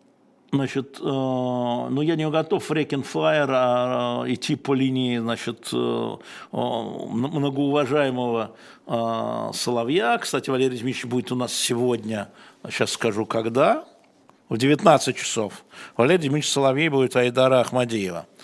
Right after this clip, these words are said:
И вы радостным образом, а, значит, с Валерием Дмитриевичем всё поговорите. Но, а, на самом деле надо понимать, и мне кажется, что это очень важно, что, а, люди,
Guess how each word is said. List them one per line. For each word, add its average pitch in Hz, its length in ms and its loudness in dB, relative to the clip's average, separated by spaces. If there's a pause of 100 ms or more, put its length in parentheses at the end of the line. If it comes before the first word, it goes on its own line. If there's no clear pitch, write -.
(300)
И 107 80 -2
вы 160 200 0
радостным 135 540 -2
образом, 123 560 -4
а, 110 400 0
значит, 110 340 -6
с - 100 -6
Валерием 113 280 0
Дмитриевичем 123 400 -6
всё - 180 -4
поговорите. 117 600 -4 (440)
Но, 165 540 0
а, 139 580 4
на 127 140 -2
самом 220 360 0
деле 175 280 0
надо 160 280 0
понимать, 147 760 -4
и 151 80 -4
мне 127 180 -2
кажется, 123 300 -4
что - 100 -4
это 127 140 -4
очень 127 280 -4
важно, 208 520 -2 (680)
что, 131 1120 -2
а, 120 1400 -6
люди, 175 640 -2